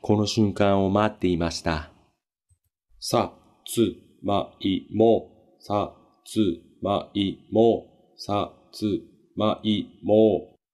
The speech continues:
たまらない。来年も楽しみにしています。すみません。さつまいもタイムっていつ始まりますか？あと五秒で始まるよ。わあ、すごい。楽しみだ。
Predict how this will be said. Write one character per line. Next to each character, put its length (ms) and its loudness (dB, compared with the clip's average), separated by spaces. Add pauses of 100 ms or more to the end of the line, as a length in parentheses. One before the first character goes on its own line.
(380)
た 180 0
ま 180 2
ら 160 -2
な 220 -4
い。 160 -10 (340)
来 280 0
年 220 0
も 380 -4
楽 260 0
し 140 2
み 100 4
に 120 0
し 100 -8
て 100 -2
い 120 2
ま 140 -4
す。 140 -18
す 140 -20
み 140 -12
ま 140 -12
せ 160 -16
ん。 80 -20 (300)
さ 240 -20
つ 120 -20
ま 160 -10
い 40 -12
も 120 -14
タ 160 -16
イ 80 -10
ム 80 -14
っ 20 -20
て 300 -20 (240)
い 160 -16
つ 120 -14
始 280 -18
ま 100 -18
り 80 -18
ま 140 -20
す 100 -20
か？ 220 -20 (640)
あ 120 -12
と 120 -10
五 160 -8
秒 180 -8
で 80 -14
始 220 -20
ま 100 -16
る 80 -18
よ。 200 -18 (360)
わ 300 -18
あ、 40 -20
す 220 -20
ご 240 -16
い。 80 -20 (100)
楽 300 -18
し 140 -18
み 120 -16
だ。 200 -18